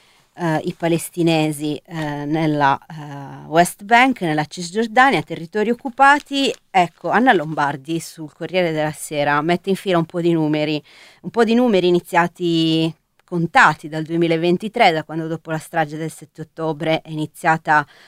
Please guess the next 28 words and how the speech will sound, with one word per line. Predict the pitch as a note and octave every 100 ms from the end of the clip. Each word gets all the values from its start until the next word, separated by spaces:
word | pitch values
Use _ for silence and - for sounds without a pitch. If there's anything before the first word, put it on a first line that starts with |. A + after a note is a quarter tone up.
| _ -
eh, | D#3 D#3
l'offensiva | F3 - E3+ - F3 E3 D3 C#3+ -
a | - E3+
Gaza. | D3 C3+ C#3 C#3 C3+ C#3 _ _ _ _ _
Ehm, | - E3+ D#3+ D#3+ D#3 D3+ D3 C3+
la | - G#3+
strage | C4 C4 A3+
degli | G3 F3+
innocenti, | F3+ F3+ F3 - D#3 D3 - A3 -
ventunomila | E3 G3 G3 A#3+ B3 A3 F#3+ F3
le | E3+
vittime | D#3+ F3 - F3+ E3+ -
dal | E3+ E3+
duemilaventitré. | F3 F3 E3+ E3 - F3 E3+ E3+ D#3+ F3 D3+ D3+
Questo | A#3+ A#3
significa | F#3 E3+ D#3+ D3 C3 D#3
che | -
il | E3+
due | B3+
per | - D3+ -
cento, | D#3 C3+ C3+ - D#3 F3 _ _ _ _ _ _ -
eh, | E3+ D#3 D3+ C#3+ C#3+ C#3 C#3
della | F3+ F3+
popolazione | - E3+ E3 E3+ - G#3+ F3+ -
sotto | - - -
i | E3+
diciotto | D#3 - F3+ -
anni | F3+ C#3+ D3 E3+